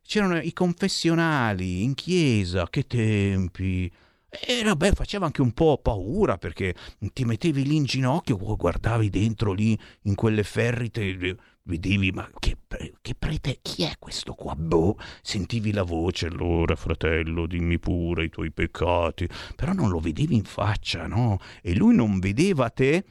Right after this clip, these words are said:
a meno che, cucù, non mettesse fuori <laughs> là, a un certo punto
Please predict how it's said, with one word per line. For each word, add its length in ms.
a 100
meno 240
che, 260
cucù, 480
non 180
mettesse 560
fuori 320
<laughs> 20
là, 120
a 100
un 80
certo 400
punto 540